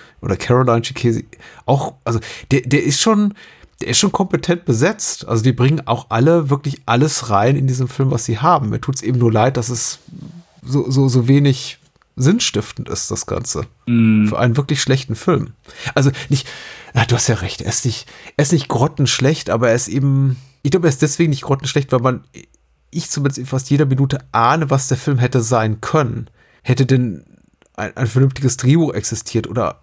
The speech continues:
Speaker 1: volles Commitment seitens des Studios, wirklich auch ein ganz, ganz großen, großes Tentpole-Movie oder den Beginn eines neuen Franchise daraus zu machen. Und so ist das eben,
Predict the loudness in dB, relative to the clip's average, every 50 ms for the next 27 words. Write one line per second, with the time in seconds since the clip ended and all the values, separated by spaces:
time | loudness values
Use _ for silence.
0 | _ -16 -14 -12 -12 -6 0 0 2 2 2 2 0 0 0 0 0 0 0 0
1 | 0 0 2 2 2 2 2 0 0 -4 -4 -2 -2 0 2 2 2 2 2 -2
2 | -4 -6 -6 -8 -8 -8 -4 -2 0 0 0 -2 -4 -8 -14 -20 -20 -20 -20 -20
3 | -20 _ -20 -20 -20 _ _ -18 -16 -16 -12 -8 -4 -2 0 0 0 2 2 2
4 | 2 2 2 0 0 2 2 4 4 4 2 2 2 4 4 2 2 0 -2 -2
5 | 0 0 0 0 -2 -4 -2 0 0 0 0 0 0 0 0 2 0 0 -2 0
6 | 0 0 0 0 0 0 0 2 2 2 2 2 2 0 0 2 2 2 2 2
7 | 0 0 0 0 0 0 0 0 -2 0 -2 -4 -4 -2 -4 -4 -2 -2 -2 0
8 | 0 0 0 0 -2 -2 -2 -4 -2 -2 0 0 0 0 0 -2 -2 -2 -2 -2
9 | 0 0 0 0 -2